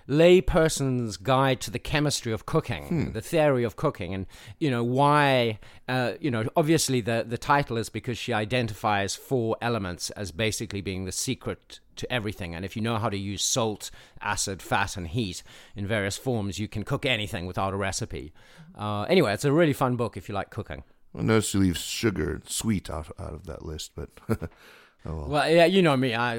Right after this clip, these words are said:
Speaker 1: I,
Speaker 2: Yeah, you,
Speaker 1: I,
Speaker 2: you don't
Speaker 1: I
Speaker 2: have a
Speaker 1: care about
Speaker 2: sweet
Speaker 1: sweet.
Speaker 2: tooth. Yeah, you really don't have a sweet
Speaker 1: <laughs>
Speaker 2: tooth. I commend you for that. So, Ollie, what do you have for us this week?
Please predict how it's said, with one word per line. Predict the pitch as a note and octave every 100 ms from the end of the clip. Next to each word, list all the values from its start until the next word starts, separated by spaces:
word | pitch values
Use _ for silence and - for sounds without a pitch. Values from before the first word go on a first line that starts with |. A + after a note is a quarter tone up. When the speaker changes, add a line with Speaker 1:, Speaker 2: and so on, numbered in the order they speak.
| A#2
Speaker 1:
I, | - A#2 A#2+
Speaker 2:
Yeah, | A2+ F#2
you, | E2+ F#2
Speaker 1:
I, | G#2+ D#2+
Speaker 2:
you |
don't | - -
Speaker 1:
I |
Speaker 2:
have | A#2+
a | A2+
Speaker 1:
care |
about | G#2+ F#2+ F#2+
Speaker 2:
sweet | C3 A#2 A#2+
Speaker 1:
sweet. | F#3
Speaker 2:
tooth. | C4
Yeah, | - E2+
you | A#3
really | A3+ G3+
don't |
have | - -
a | -
sweet | - - -
Speaker 1:
<laughs> |
Speaker 2:
tooth. | D3+ - A3+ - - - C#3+ C#4 - - - F#3+ -
I | -
commend | - F2+ F#2+
you | F#2+
for | F#2+ F2+
that. | F2 G2+ D#2+ - _ _ - - _ _
So, | - D3
Ollie, | B2+ C3+
what | G#2 B2+
do | C#3
you |
have | A2
for | - D#2+
us |
this | - D#2
week? | D2+